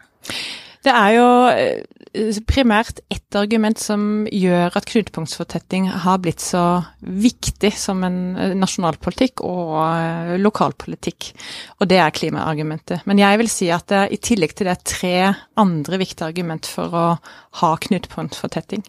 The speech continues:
Klimaargumentet trumfer det mye for tiden, og er et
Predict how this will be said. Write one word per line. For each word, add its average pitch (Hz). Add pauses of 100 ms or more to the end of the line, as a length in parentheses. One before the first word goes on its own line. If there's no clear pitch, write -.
(760)
Klimaargumentet 240
trumfer 190
det 202
mye 214
for -
tiden, 180 (120)
og 226
er 170
et 202